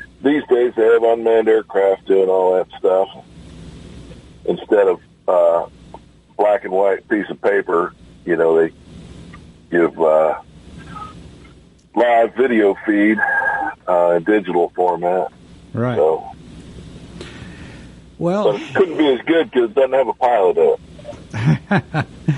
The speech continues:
Speaker 2: That's true. That's true. So, uh, did, uh, the recipients of the Happy Snaps, were they as pleased to get 'em as you were in taking 'em?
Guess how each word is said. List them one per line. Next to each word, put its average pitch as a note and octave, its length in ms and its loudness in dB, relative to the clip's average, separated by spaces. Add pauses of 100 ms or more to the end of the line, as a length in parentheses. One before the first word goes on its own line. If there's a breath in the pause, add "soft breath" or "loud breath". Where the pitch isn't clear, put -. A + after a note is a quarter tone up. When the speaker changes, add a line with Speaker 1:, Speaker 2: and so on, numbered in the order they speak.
(1200 loud breath)
Speaker 2:
That's D3 300 -2
true. A#2 380 -2
That's C3 460 -2
true. A2+ 320 -2
So, D#3+ 460 0
uh, - 560 -2
did, D3+ 360 0
uh, D3+ 380 4
the D3 180 2
recipients E3 680 2
of E3 160 0
the D#3+ 120 2
Happy E3+ 320 2
Snaps, E3+ 520 0
were C#3+ 160 4
they D3+ 200 4
as C#3+ 180 2
pleased D#3+ 580 2
to C#3+ 100 2
get D3 180 2
'em D#3 140 4
as C3 300 2
you D3 160 4
were C#3+ 320 4
in C3 160 4
taking D#3 340 0
'em? F3+ 200 2